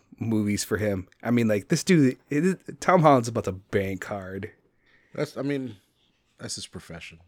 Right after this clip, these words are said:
Speaker 2: But anyway.
Speaker 1: But he's banking, man.
Speaker 2: Oh, yeah. He's, he's gonna come out in a lot of good stuff. Wh-, another one who's gonna probably follow him is Henry Cavill.
Speaker 1: Oh, dude.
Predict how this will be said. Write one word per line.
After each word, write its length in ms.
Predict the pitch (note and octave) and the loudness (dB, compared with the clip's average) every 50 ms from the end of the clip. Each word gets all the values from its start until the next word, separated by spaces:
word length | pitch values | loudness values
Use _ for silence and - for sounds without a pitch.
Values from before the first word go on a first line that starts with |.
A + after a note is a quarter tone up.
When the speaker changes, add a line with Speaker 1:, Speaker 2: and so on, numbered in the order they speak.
| _ _ | _ _
Speaker 2:
But 100 | - - _ _ _ - - _ _ _ _ _ | -20 -20 _ _ _ -20 -20 _ _ _ _ _
anyway. 220 | A#2+ F#2+ E2+ D#2+ - _ _ _ _ _ - | -12 -12 -12 -14 -18 _ _ _ _ _ -2
Speaker 1:
But 140 | B2 B2 C3 | 2 4 6
he's 160 | D#3 D#3+ C3 | 6 4 4
banking, 500 | G#2+ G#2 G#2+ A#2+ C3 A2+ - F2 E2 E2 | 4 4 6 6 4 2 0 -6 -6 -4
man. 280 | F2+ F2+ F2 F2 E2+ - _ _ - | -6 -6 -6 -6 -8 -10 _ _ -14
Speaker 2:
Oh, 160 | - F#2 E2+ A#1+ B1 | -12 -12 -12 -14 -14
yeah. 200 | G#1+ G1+ G1+ - _ _ _ | -18 -18 -20 -20 _ _ _
He's, 300 | - A#2+ B2 A#2+ - - | -12 -12 -10 -10 -10 -12
he's 180 | - B2+ A#2 - | -12 -12 -14 -12
gonna 300 | - A#2+ A2+ G#2 F#2+ F#2 | -10 -10 -8 -8 -10 -12
come 180 | - - F2+ F#2 | -12 -14 -12 -12
out 140 | F2+ F2 | -10 -12
in 60 | E2+ E2 | -12 -14
a 80 | E2 | -16
lot 100 | E2+ D#2+ | -16 -18
of 80 | E2 D#2+ | -18 -20
good 160 | E2 D#2+ D#2+ | -20 -18 -16
stuff. 360 | - - - C#2 - _ _ _ _ _ | -16 -16 -16 -18 -20 _ _ _ _ _
Wh-, 120 | B2 B2+ | -10 -8
another 280 | A#2 A#2 C#3+ D3+ D3 C#3 | -4 -4 -2 0 0 -2
one 160 | C3 C3 A#2 | -2 -4 -6
who's 180 | A2+ A#2 A2 - | -6 -8 -10 -10
gonna 180 | - A2 G2+ | -12 -12 -14
probably 300 | F#2+ - B2 B2 A#2+ G#2 | -12 -10 -8 -6 -6 -8
follow 320 | G2 - - F#2+ F#2 F2+ F2 F2 | -8 -10 -14 -12 -12 -12 -14 -14
him 180 | E2+ E2 E2 D#2 | -16 -16 -16 -16
is 260 | D#2 - - - - _ _ _ - | -16 -16 -18 -18 -20 _ _ _ -16
Henry 240 | F#2+ G2+ F#2 F2 - | -14 -14 -14 -16 -18
Cavill. 440 | - F2 D#2+ D#2+ D#2+ D#2+ D#2 D#2+ D#2+ _ _ _ _ _ _ _ _ _ _ _ _ _ _ _ _ _ _ _ _ _ _ _ - | -20 -20 -20 -18 -18 -16 -18 -18 -20 _ _ _ _ _ _ _ _ _ _ _ _ _ _ _ _ _ _ _ _ _ _ _ 6
Speaker 1:
Oh, 220 | C3 C#3 C3+ B2 | 6 8 8 6
dude. 280 | A2+ B2 B2+ A#2+ A#2 | 6 4 4 4 4